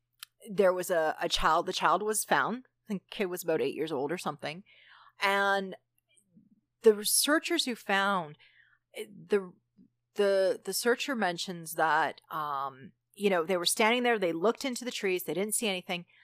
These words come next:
Then a fog rolled in. And they look back at the trees and the child walks out of the fog. And the child should have been dead because of, uh, hypothermia. There should have been no way this child would have survived for, like, the week the kid was out there. Kid was fine.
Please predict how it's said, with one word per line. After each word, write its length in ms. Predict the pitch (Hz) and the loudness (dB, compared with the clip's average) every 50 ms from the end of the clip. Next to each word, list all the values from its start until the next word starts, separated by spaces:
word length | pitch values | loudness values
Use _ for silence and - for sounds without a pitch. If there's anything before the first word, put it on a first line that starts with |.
| _ _ _ _ | _ _ _ _
Then 100 | - 180 | -6 -6
a 40 | 175 | -6
fog 340 | - - 208 185 175 175 170 | 0 4 6 6 6 6 4
rolled 220 | 165 156 156 - - | 0 -4 -4 -4 -8
in. 180 | 135 - - _ _ _ _ _ _ _ _ _ _ _ _ _ _ _ _ - | -10 -12 -14 _ _ _ _ _ _ _ _ _ _ _ _ _ _ _ _ -2
And 120 | 196 190 | -2 -2
they 40 | 190 | 0
look 180 | 185 202 196 - | 0 -2 0 2
back 180 | - 196 190 - | 2 2 2 2
at 60 | 190 | -4
the 60 | 190 | -10
trees 280 | - - 220 202 190 180 | -8 -4 -4 -4 -4 -4
and 80 | 185 | -8
the 60 | 180 160 | -10 -10
child 280 | - - 160 160 160 | -6 -4 -4 -4 -2
walks 240 | 160 170 160 - - | -4 -6 -8 -6 -6
out 100 | 165 156 | -8 -8
of 60 | 151 | -8
the 60 | 156 | -10
fog. 220 | - - 143 - - - - _ _ _ _ _ _ _ _ _ _ _ _ _ _ _ _ _ - - _ _ _ _ - | -10 -8 -8 -8 -10 -12 -20 _ _ _ _ _ _ _ _ _ _ _ _ _ _ _ _ _ -20 -20 _ _ _ _ 2
And 460 | 208 202 196 196 196 190 196 190 - - _ - | 4 6 6 4 2 0 -4 -10 -14 -16 _ -8
the 60 | 185 | -6
child 260 | - - 240 262 247 - | -2 0 0 0 0 0
should 120 | - 214 | -2 -2
have 80 | 208 185 | -2 -4
been 140 | 180 170 | -4 -4
dead 240 | 151 156 160 - - _ _ _ _ _ _ _ - | -4 -4 -6 -6 -8 _ _ _ _ _ _ _ -6
because 460 | 208 185 - - 202 185 180 170 - - | -6 -6 -4 -2 -2 -2 -2 -2 -4 -2
of, 440 | - 180 175 175 175 170 160 156 165 - - | 0 2 2 2 2 0 -4 -10 -18 -14 -8
uh, 200 | 190 170 160 156 | -6 -6 -4 -4
hypothermia. 760 | 151 175 180 - 180 - 202 190 180 175 180 175 160 160 165 | -4 -4 -4 -4 -4 -4 -2 -2 -2 -2 -4 -4 -4 -4 -4
There 120 | - 170 160 | -4 -6 -6
should 180 | - - 214 | -6 -6 -4
have 60 | 202 | -4
been 140 | 185 196 185 | -4 -4 -2
no 140 | 185 196 196 | 0 0 0
way 200 | 180 185 175 165 | 0 0 0 -2
this 180 | 151 156 - - | -2 -4 -6 -4
child 320 | - 165 151 151 147 156 | -4 -2 -2 -2 -4 -6
would 80 | 165 160 | -10 -10
have 80 | 151 | -8
survived 420 | - - 165 156 156 156 151 147 - | -8 -8 -4 -2 -2 -2 -2 -4 -8
for, 360 | - - 175 160 156 156 - - | -8 -4 -4 -4 -4 -4 -6 -10
like, 200 | 160 165 - - | -12 -12 -10 -10
the 60 | 165 | -10
week 280 | 160 160 156 156 - - | -8 -8 -8 -10 -12 -14
the 60 | - | -18
kid 180 | - - 165 147 | -14 -12 -12 -12
was 140 | 143 147 180 | -10 -6 -4
out 160 | 180 190 - | -4 -4 -4
there. 180 | - 160 151 - - - - - _ _ _ _ _ | -4 -6 -8 -8 -14 -20 -20 -20 _ _ _ _ _
Kid 180 | - - 226 240 | -14 -10 -8 -8
was 140 | 233 - - | -6 -6 -6
fine. 360 | - 202 214 247 226 175 | -4 -4 -4 -6 -8 -12